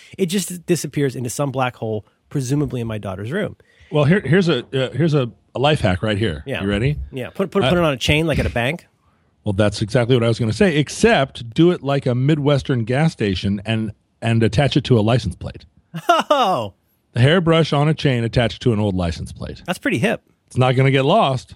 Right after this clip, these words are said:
Speaker 1: It's got a, it's got a throwback vintage quality to it.
Speaker 2: Uh-huh, uh-huh. It clangs when she's brushing her hair.
Speaker 1: Kids love that.
Speaker 2: And she can learn about geography. You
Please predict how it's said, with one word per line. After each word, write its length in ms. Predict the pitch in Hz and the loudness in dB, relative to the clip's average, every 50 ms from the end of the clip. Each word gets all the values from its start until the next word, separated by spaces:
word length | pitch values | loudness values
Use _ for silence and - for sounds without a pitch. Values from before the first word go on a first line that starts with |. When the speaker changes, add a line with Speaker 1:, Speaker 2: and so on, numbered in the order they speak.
| - | -14
Speaker 1:
It's 100 | - - | -12 -4
got 220 | - - 190 185 175 | -2 0 0 2 0
a, 60 | 160 | -2
it's 100 | 139 - | -2 -2
got 120 | - 160 | -2 -2
a 40 | 139 | -2
throwback 400 | 120 - 156 165 160 170 165 139 | -2 -2 -2 0 0 0 -2 -2
vintage 360 | 107 117 131 131 - 175 151 | -2 -4 -4 -2 -2 -4 -4
quality 380 | - - 165 156 165 170 170 175 | -4 -2 -2 -2 -2 -2 -4 -4
to 180 | - - 180 185 | -4 -4 -2 -2
it. 60 | 190 | -2
Speaker 2:
Uh-huh, 280 | - - - 131 170 165 - - | -4 -4 -2 -2 -2 -2 -4 -6
uh-huh. 240 | 90 76 113 156 - - | -6 -4 -4 -4 -4 -6
It 160 | 110 - - | -10 -10 -10
clangs 760 | - - - 127 123 117 113 110 113 120 139 147 165 143 - | -10 -4 -2 0 0 2 2 0 0 0 0 2 0 2 2
when 140 | 135 123 120 | 2 2 2
she's 160 | - 120 113 | 2 2 0
brushing 360 | 110 - 113 110 107 - 120 | 2 2 0 0 2 0 0
her 120 | 117 110 95 | 2 2 2
hair. 300 | 87 101 95 135 190 - _ - - _ _ - | 2 0 0 0 -2 -4 _ -20 -20 _ _ -6
Speaker 1:
Kids 180 | - 185 165 151 | -4 -4 -2 0
love 200 | 175 170 175 143 | 0 -2 0 -2
that. 180 | 117 87 - - _ _ _ - - | -4 -8 -10 -12 _ _ _ -4 0
Speaker 2:
And 260 | - 208 240 220 190 - | 2 4 4 4 4 4
she 100 | 202 170 | 4 4
can 140 | 175 165 | 4 4
learn 120 | 156 151 151 | 2 2 2
about 200 | 147 147 143 139 | 0 0 -2 0
geography. 560 | - 165 180 202 196 151 87 - 82 71 - - | 0 0 0 0 -2 -4 -6 -6 -8 -10 -12 -14
You 100 | 131 | -18